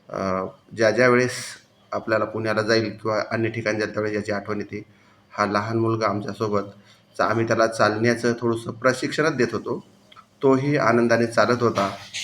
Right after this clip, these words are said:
बऱ्याच ठिकाणी तो नवीन असल्यामुळे पायही दुखत होते, जागेवर बसत होता. यानंतर की ज्या ठिकाणी, अ, कृष्णाचे जे मूर्ती आहेत, या ठिकाणी विविध रूपातील मूर्त्या आपल्याला या ठिकाणी बघायला मिळतात.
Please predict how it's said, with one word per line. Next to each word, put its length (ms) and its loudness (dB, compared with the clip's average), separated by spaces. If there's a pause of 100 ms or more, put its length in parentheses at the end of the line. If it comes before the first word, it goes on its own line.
(320)
बऱ्याच 340 4
ठिकाणी 260 2
तो 400 -2 (240)
नवीन 300 0
असल्यामुळे 320 0
पायही 380 4
दुखत 260 -2
होते, 280 -6 (500)
जागेवर 320 6
बसत 220 -2
होता. 280 -8 (840)
यानंतर 480 0
की 120 -6
ज्या 140 0
ठिकाणी, 520 -2 (220)
अ, 120 -12
कृष्णाचे 640 -6
जे 360 -6 (180)
मूर्ती 380 -6
आहेत, 280 -4 (580)
या 60 -2
ठिकाणी 360 -2
विविध 320 0
रूपातील 520 -2
मूर्त्या 420 -6 (100)
आपल्याला 320 -6
या 60 -6
ठिकाणी 560 -8
बघायला 400 -6
मिळतात. 340 -8